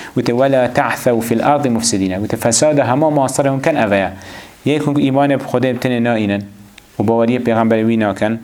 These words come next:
علیه الصلاة والسلام. گوته یا دویش هنگ وی گناح مازنشت کن که غشت کشان و پیوانه داد کن.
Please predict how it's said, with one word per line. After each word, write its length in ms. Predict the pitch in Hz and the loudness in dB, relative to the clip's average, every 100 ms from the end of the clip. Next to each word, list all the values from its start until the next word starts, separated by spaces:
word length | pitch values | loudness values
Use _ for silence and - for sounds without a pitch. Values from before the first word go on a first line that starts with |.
| - - | -12 -6
علیه 120 | 110 107 | -2 0
الصلاة 380 | 98 104 98 95 | 2 2 0 0
والسلام. 420 | 98 - 104 131 - - - - | -2 0 0 0 -4 -14 -18 -8
گوته 180 | 131 127 | -4 0
یا 180 | 147 165 | 2 2
دویش 440 | 139 139 175 - - - - - - | 0 0 0 -2 -6 -16 -20 -10 -4
هنگ 300 | 160 - - - | -4 -4 -6 -2
وی 200 | 131 151 | -2 0
گناح 340 | 135 127 131 | 0 0 0
مازنشت 560 | 123 123 120 135 120 - | 2 2 0 -2 -2 -2
کن 200 | 139 135 | -2 0
که 360 | 131 143 151 - 123 113 | 0 2 2 -2 -2 0
غشت 460 | 120 - 139 151 156 - - - - | 0 0 0 0 -2 -8 -16 -18 -6
کشان 420 | - 117 - 151 | -2 0 0 0
و 60 | 180 | 0
پیوانه 400 | - 107 104 92 | 0 0 0 0
داد 180 | 92 95 | -2 -4
کن. 160 | 95 | -8